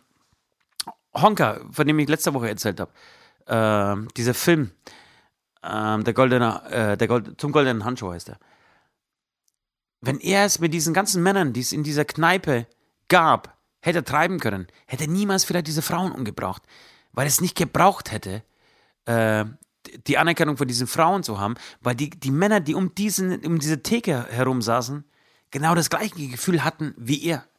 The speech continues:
Das heißt, sie woll-, alles, was sie wollten, war einfach Befriedigung. Sie wollten Sex haben in diesem Moment. Und jeder weiß, wie man sich fühlt, zumindest Frauen vielleicht nicht, aber Männer wissen sie, wes-, wissen es, wie man sich fühlt, wenn man befriedigt ist. Also da hat man erstmal, das sind erstmal die Bef-,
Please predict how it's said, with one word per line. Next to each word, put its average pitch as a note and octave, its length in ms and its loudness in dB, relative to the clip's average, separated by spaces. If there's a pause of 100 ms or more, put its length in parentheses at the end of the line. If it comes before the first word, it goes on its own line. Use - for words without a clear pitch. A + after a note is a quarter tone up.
(380)
Das - 120 -12
heißt, D3 160 -2
sie B2+ 120 -2
woll-, C3+ 200 0
alles, E3+ 260 2
was F3+ 80 2
sie D3 140 0
wollten, D#3 320 0
war B2 100 2
einfach C#3+ 280 -2 (840)
Befriedigung. C3 600 0
Sie G#2 140 -4
wollten D3 280 -2
Sex - 340 0
haben G2+ 160 -8
in - 80 -16
diesem F#2+ 220 -12
Moment. F2 300 -18 (260)
Und A#2+ 120 -4
jeder E3 260 2
weiß, E3 280 4
wie E3 60 0
man D3 140 0
sich C3+ 140 -4
fühlt, E3+ 160 0
zumindest C3+ 340 -2
Frauen D3+ 240 4
vielleicht C3 220 0
nicht, E3 120 -4
aber C3+ 120 2
Männer C#3 260 0
wissen D#3 180 -4
sie, C3+ 220 -2 (260)
wes-, C#3+ 320 0
wissen D#3+ 220 -2
es, C3+ 200 -2 (260)
wie B2+ 80 2
man C3+ 100 4
sich C3 160 0
fühlt, - 400 -4
wenn C3+ 160 0
man C#3+ 140 0
befriedigt C3+ 480 -2
ist. - 180 -6
Also G#2+ 160 -2
da B2+ 140 0
hat D3 100 -2
man D#3+ 140 0
erstmal, C#3 260 0
das B2+ 160 0
sind C#3 160 -4
erstmal C3 240 -2
die B2+ 80 -4
Bef-, A#2+ 280 -6